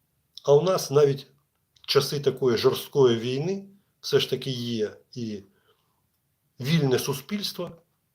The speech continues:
і свобода слова, і нація вільних людей, гідних людей, для яких саме вільність, воля,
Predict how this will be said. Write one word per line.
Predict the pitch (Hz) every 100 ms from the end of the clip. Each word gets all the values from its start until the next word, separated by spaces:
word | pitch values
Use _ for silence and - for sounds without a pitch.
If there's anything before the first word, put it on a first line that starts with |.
| _
і | 131 120
свобода | 123 120 127 120
слова, | - 190 175 165 - _ _ _ _ _ _ _
і | 147 143 131 127 - _ _
нація | 123 151 151 147 139 127
вільних | 120 156 143 143 135
людей, | 135 135 127 110 98 - _ _ _ _ _ _ _ _ _ _ _ _ _ _ -
гідних | 101 143 123 113 -
людей, | 110 98 92 - _ _ _ _ _ _ _ _ _ _ _ _ _ _ _ _ _ _ _ _ _ _
для | 107 123
яких | 117 139 123 - _ _ _ _ _ _ _
саме | - 127 117 117 - _ _ _ -
вільність, | 107 135 180 135 110 - - _ _ _ _
воля, | 107 143 175 131 101